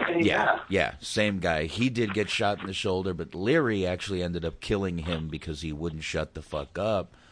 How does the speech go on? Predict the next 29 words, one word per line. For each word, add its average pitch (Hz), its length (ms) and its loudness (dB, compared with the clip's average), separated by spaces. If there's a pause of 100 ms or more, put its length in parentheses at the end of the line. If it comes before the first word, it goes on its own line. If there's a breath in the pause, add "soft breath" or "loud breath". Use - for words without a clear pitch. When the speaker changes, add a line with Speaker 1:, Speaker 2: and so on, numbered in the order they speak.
(440 soft breath)
Speaker 2:
when 92 220 2
they 87 160 4
found 80 560 0
Sykes, - 760 2
played 92 260 0
by 80 180 0
Peter 85 380 0
Green, 73 640 -4 (120)
dead. 80 460 2 (840 soft breath)
Um, - 760 -6 (100)
Cuba 113 260 4
Gooding 95 280 2
Junior 92 420 0
ended 80 220 -2
up 71 80 -4
shooting 76 360 -4
him. 71 140 -6
Now, 71 160 -4
that's 104 300 0
important 87 640 -2
because 87 300 -6
Cuba 190 320 -6
Gooding 139 320 0
Junior 117 540 -2
kinda 98 320 -4
gets 95 280 -4
a 101 60 -2
little, 92 400 0
uh, 87 400 0